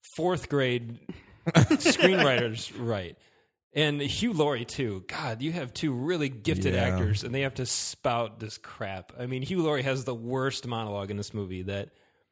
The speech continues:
Speaker 1: <sighs> So, <laughs> all right, we're, I'm getting way too nitty-gritty. I apologize. I'm just immensely disappointed by this movie. It's, it has no focus. It has, like, five different subplots. I'm not sure who the main character is,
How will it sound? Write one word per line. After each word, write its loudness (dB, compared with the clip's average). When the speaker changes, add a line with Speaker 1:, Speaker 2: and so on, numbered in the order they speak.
Speaker 1:
<sighs> -10
So, 6
<laughs> 2
all -2
right, 0
we're, 0
I'm 0
getting 2
way 2
too -4
nitty-gritty. -2
I 0
apologize. -4
I'm -4
just -2
immensely -2
disappointed -8
by -8
this -12
movie. -14
It's, -4
it -4
has -4
no -2
focus. -6
It -6
has, -6
like, -8
five -6
different -8
subplots. -12
I'm -4
not -2
sure 2
who 2
the 2
main 0
character -2
is, -6